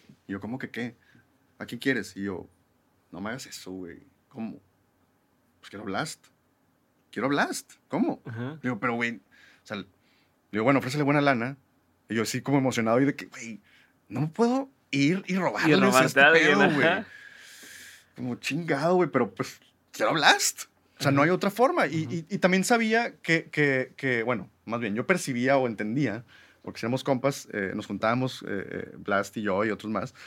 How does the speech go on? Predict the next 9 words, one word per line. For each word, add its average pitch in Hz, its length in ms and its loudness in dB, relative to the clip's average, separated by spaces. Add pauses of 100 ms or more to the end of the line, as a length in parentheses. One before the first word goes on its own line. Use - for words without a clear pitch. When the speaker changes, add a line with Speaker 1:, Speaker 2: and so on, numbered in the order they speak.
(380)
Speaker 1:
eh, 110 560 2 (1000)
que, 113 1040 0 (640)
que, 143 120 0
pues, 131 160 -2
esa 147 220 2 (400)
posibilidad 151 800 4
o 147 80 2
esa 143 160 0
ondilla 160 560 0